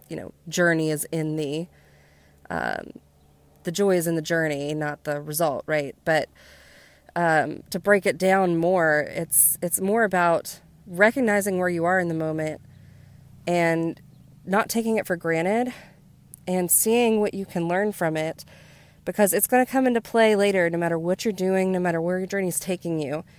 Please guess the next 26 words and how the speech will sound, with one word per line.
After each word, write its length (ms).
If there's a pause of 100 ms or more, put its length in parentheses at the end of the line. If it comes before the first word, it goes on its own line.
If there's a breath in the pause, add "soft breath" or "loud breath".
(380 soft breath)
Y-, 80
you 180
know, 120
all 260
those 640
jobs 440
that 420
we 440
maybe 280
hate 280
doing 480
or 60
we 80
can't 200
wait 140
to 60
get 120
out 160
of. 460 (200)
So 180
I'll 200
use 220
Disney 360
as 120
an 80
example. 520